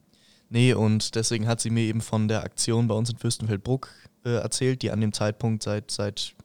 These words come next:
drei, vier, fünf Tagen oder so schon gelaufen ist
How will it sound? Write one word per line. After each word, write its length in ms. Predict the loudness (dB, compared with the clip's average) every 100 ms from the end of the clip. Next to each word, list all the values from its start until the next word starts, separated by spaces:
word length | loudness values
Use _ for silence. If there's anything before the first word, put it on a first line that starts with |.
| _ _ _ _ _ _
drei, 220 | -4 -4
vier, 140 | -4
fünf 200 | -2 -2
Tagen 320 | -2 0 0 0
oder 160 | 0
so 140 | -2 -2
schon 400 | 0 0 0 -4
gelaufen 460 | -4 -2 -2 0 -2
ist 300 | -2 -6